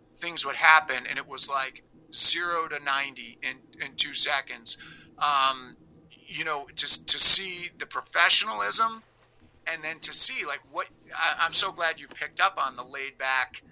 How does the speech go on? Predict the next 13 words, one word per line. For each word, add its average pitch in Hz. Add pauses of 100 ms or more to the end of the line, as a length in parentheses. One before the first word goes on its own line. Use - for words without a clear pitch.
(640)
uh, 127 (100)
kind 151
of 123 (1040)
demeanor 151
that 131
I 131
had, 135
because - (220)
that's 156
what 165
it 127
was. 147
Like, 147